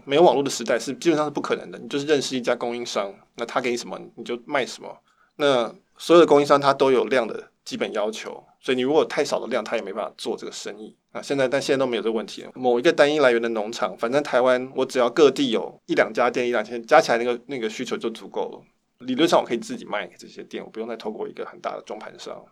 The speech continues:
或大盘商。那所以这个是我们看到选择越来越多这件事情是网络的特色。那过去是网络上你可以看到电商的选择比实体店面要多很多，那但是这个现象的反过来意思就是实体店面的选择也可以变很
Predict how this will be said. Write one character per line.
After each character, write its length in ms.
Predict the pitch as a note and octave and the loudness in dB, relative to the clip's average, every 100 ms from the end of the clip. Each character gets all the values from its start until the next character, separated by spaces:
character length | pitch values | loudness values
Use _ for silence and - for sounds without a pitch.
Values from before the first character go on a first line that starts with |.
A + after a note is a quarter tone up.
| _ | _
或 80 | G#2 | -8
大 120 | G2+ | -6
盘 140 | - - | -6 -10
商。 180 | - - _ _ _ _ _ | -16 -18 _ _ _ _ _
那 80 | F3 | 0
所 100 | E3+ | 2
以 40 | |
这 120 | D#3 | 2
个 120 | F#3+ C3 | 2 2
是 200 | D3 - _ | 0 -4 _
我 80 | A#2 | -6
们 60 | |
看 120 | C3+ | 0
到 80 | D3 | 0
选 260 | C#3 - A2+ | 2 0 0
择 160 | A2+ | 0
越 140 | B2 D#3 | 0 2
来 60 | |
越 160 | C3 C3+ | 2 0
多 180 | B2+ A#2+ | 2 0
这 80 | B2 | 0
件 160 | A2+ | -2
事 140 | A2 A2 | -6 -10
情 180 | - | -12
是 200 | F2 - | -10 -6
网 180 | A#2+ - | -6 -6
络 120 | - | -8
的 300 | A#2+ G2+ - - | -8 -10 -12 -18
特 220 | - C3 - | -8 -6 -4
色。 340 | - - - _ _ _ _ _ _ _ _ _ | -6 -8 -12 _ _ _ _ _ _ _ _ _
那 260 | B2 A2 F2 - | -4 -2 -4 -4
过 120 | - | 2
去 140 | D3 C#3 | 2 2
是 80 | C3+ | 0
网 180 | A2 | 0
络 140 | A2 D3+ | 2 2
上 260 | D#3 A#2 A2 - | 2 0 -6 -18
你 100 | B2+ | -8
可 100 | C3 | -6
以 40 | |
看 120 | B2 | -2
到 240 | B2 A2 G#2+ - - | 0 0 -2 -10 0
电 160 | C#3 | 0
商 180 | A#2+ A#2+ | 2 -2
的 80 | A2 G#2 | -2 -4
选 260 | - G2 F#2 | -6 -8 -8
择 260 | G2+ F#2+ - | -10 -10 -10
比 260 | A2+ F2+ _ _ | -12 -12 _ _
实 160 | - C3 | -10 -6
体 100 | A#2+ | -2
店 120 | B2 | -2
面 100 | A2+ | -2
要 60 | |
多 200 | G#2 A#2 | -2 -2
很 160 | A2+ A2 - | -2 -6 -14
多， 320 | E2+ D2+ - _ | -14 -12 -16 _
那 80 | E3 | 0
但 100 | F3+ | 2
是 60 | F3 | 4
这 180 | E3+ | 2
个 80 | - | 0
现 220 | - - C#3+ | -2 0 4
象 140 | D3 | 2
的 40 | |
反 240 | B2+ - A2 | 2 -4 4
过 140 | D#3+ | 6
来 80 | B2 | 8
意 60 | B2+ | 4
思 100 | B2 | -2
就 100 | B2+ | -6
是 140 | C3 | -6
实 160 | - D3 | -4 -2
体 100 | C#3+ | 0
店 160 | D#3 | 2
面 140 | D3 B2+ | 2 0
的 60 | |
选 160 | A2+ G#2+ | -2 -6
择 120 | G#2+ | -6
也 120 | F#2+ | -10
可 120 | G2 | -4
以 60 | A#2+ | -2
变 180 | A#2 A2 | -2 -4
很 140 | - | -6